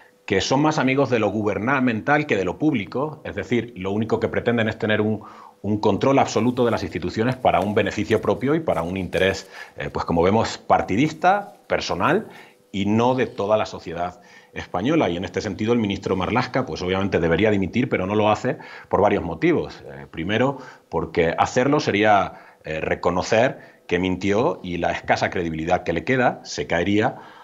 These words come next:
Hacerlo sería también reconocer que el ocho M, eh, fue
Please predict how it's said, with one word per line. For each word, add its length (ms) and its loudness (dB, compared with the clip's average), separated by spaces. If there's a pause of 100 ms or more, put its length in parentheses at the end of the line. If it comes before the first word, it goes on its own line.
(140)
Hacerlo 380 2
sería 480 2
también 420 -2
reconocer 920 -4 (160)
que 420 4
el 160 2
ocho 280 2
M, 440 2 (480)
eh, 260 -14
fue 560 2